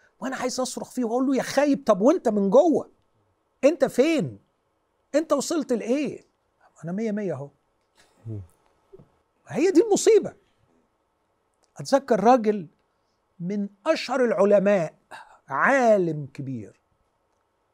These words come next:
Speaker 1: طلق مراته، ابنه بيحاول الانتحار، قصص مؤلمة جدًا. فمرة بقول له: "يعني ابنك يحتاج إلى حضن."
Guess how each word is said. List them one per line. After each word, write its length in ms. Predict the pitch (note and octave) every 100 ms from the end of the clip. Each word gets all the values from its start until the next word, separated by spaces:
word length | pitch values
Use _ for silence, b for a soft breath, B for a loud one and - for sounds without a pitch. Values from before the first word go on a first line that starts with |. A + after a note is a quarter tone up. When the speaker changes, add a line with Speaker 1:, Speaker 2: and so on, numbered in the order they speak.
| _ _ _ _ _ _ _ _ -
Speaker 1:
طلق 320 | G3 F3+ F3
مراته، 520 | E3+ F3 F3 F3 E3 - _ _ _ -
ابنه 220 | G3+ E3+ D#3+
بيحاول 360 | D3+ - E3
الانتحار، 720 | D3+ D3 D3+ - D#3+ D#3 - _ _ _ _
قصص 440 | - - B3 - G#3
مؤلمة 640 | A3 A3+ G#3+ B3 G#3 F#3
جدًا. 420 | D#3 F3 C3+ B2 _ _ _
فمرة 280 | G3+ A#3 A#3+
بقول 300 | F3+ G3 G3
له: 200 | F3 F3+ _ _ _ _ _ _ _ _ _
"يعني 380 | - D3 D3+ - _ _
ابنك 320 | B3 B3 G#3+ F3
يحتاج 460 | - - F3+ D#3+ -
إلى 160 | C#3+ A#2+
حضن." 440 | - F3+ C3